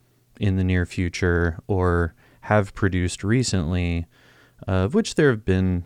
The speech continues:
a couple few, uh, you can check out that stuff and you can get early listens to all that kind of stuff. And once again, that's patreon dot com slash Forrest Cochran.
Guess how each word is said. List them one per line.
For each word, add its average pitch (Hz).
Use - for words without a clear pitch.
a -
couple 92
few, 104
uh, 165
you 180
can 180
check 175
out 175
that 185
stuff 104
and 101
you 113
can 123
get 117
early 120
listens 104
to 98
all 95
that 82
kind 87
of 80
stuff. -
And -
once 98
again, 104
that's 101
patreon 101
dot 107
com 113
slash 110
Forrest 113
Cochran. 120